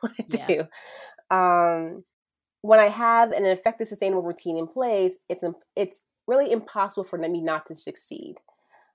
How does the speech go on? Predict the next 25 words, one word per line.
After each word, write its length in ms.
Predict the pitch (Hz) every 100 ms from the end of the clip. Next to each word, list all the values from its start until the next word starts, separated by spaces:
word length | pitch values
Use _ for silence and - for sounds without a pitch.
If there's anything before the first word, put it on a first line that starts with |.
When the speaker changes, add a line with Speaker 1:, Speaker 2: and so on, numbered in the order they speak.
| _ -
Speaker 1:
Um, 760 | 185 175 165 160 156 156 156 - _ _ _ _ _ _ _ _ _ _
so 300 | - 220 208
looking 280 | 285 330 320
at 100 | 220
my 80 | 202
routine, 540 | 180 175 185 170 165 -
pretty 280 | 262 240
much 420 | 214 185 180 - -
it's, 180 | 226 - -
it's, 360 | 247 - - - _ _ _ _ _ _ _ -
it's 140 | 214
pretty 320 | - 320 370
consistent, 600 | 370 - 220 220 247 208
but 140 | 202 180
it 100 | -
changes 460 | - 180 185 170
in 100 | 165
certain 320 | 160 156 147 143
ways, 320 | 95 110 -
right? 240 | 180 170
So 680 | - 185 175 175 175 170 160 -
typically 420 | 247 254 233 214
for 160 | 208
me, 500 | 196 185 180 180 175 -
it's, 320 | 175 160